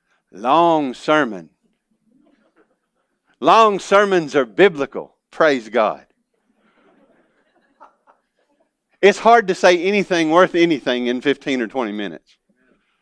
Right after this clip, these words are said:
Sermonettes make Christianettes. I'm, that's not original with me.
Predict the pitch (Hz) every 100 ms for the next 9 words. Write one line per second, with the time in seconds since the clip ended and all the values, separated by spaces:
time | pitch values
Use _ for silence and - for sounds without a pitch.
0 | _ _ _ _ _ _ _ _ _ _
1 | 135 156 143 143 - 127 123 - 135 127
2 | 101 90 78 - _ _ _ _ _ _
3 | _ _ _ _ _ _ _ _ _ _
4 | _ _ _ _ _ _ 92 110 104 110
5 | 110 120 107 98 107 101 92 92 92 90